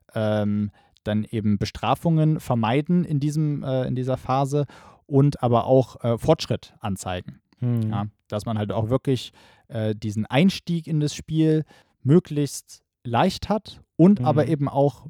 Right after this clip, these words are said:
Speaker 1: möglichst, ähm, motivierend. So.
Speaker 2: Ja.
Speaker 1: Und das sind da quasi so die, ähm, die Elemente, die sie da, ähm, unter anderem anspricht.
Speaker 2: Ja, hört sich gut an.
Speaker 1: Kennst
Speaker 2: <laughs>
Speaker 1: du, kennst du, äh, Genova Chen?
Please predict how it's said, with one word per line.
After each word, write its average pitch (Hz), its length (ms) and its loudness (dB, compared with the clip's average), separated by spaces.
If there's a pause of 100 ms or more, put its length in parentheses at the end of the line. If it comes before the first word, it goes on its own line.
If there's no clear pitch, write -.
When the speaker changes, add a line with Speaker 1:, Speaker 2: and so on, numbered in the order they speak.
(100)
Speaker 1:
möglichst, - 800 -2
ähm, 113 380 -2 (300)
motivierend. 117 800 0 (120)
So. - 160 -14
Speaker 2:
Ja. 135 100 -8 (200)
Speaker 1:
Und 117 100 0
das 131 120 4
sind 151 80 0
da 131 100 4
quasi 123 280 0
so 123 200 2
die, 107 400 -2
ähm, 101 640 -4
die 104 120 -2
Elemente, 107 560 2 (180)
die 117 100 -4
sie 107 160 -4
da, 95 460 -2
ähm, 101 220 -4
unter 104 240 -6
anderem 98 260 -4
anspricht. - 580 -6 (440)
Speaker 2:
Ja, 120 260 -2 (200)
hört 117 200 -10
sich 131 180 -14
gut 175 200 -10
an. 127 260 -12 (300)
Speaker 1:
Kennst 127 240 2
Speaker 2:
<laughs> - 0 -
Speaker 1:
du, 123 260 6
kennst 143 360 -2
du, 151 280 4
äh, 127 440 2
Genova 139 400 0
Chen? 185 440 -2